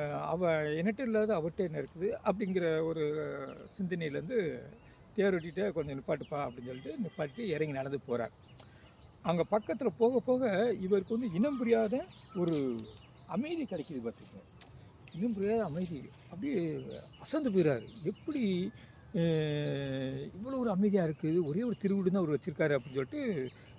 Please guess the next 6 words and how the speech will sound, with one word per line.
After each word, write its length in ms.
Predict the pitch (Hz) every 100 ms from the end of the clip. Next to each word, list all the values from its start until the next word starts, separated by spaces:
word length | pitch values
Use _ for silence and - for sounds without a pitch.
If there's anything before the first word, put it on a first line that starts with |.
| -
பக்கத்துல 360 | 160 - 196 170 -
போறாரு 640 | 151 147 165 277 247 143 120 127 - -
கௌதம 360 | 139 139 135 113 -
புத்தர். 300 | 107 - - - - - 1077 1077 1077 1077 1077 1077 - - - - - - - -
அப்ப 260 | 156 160 170
பார்த்தோன்னே, 560 | 202 185 202 180 147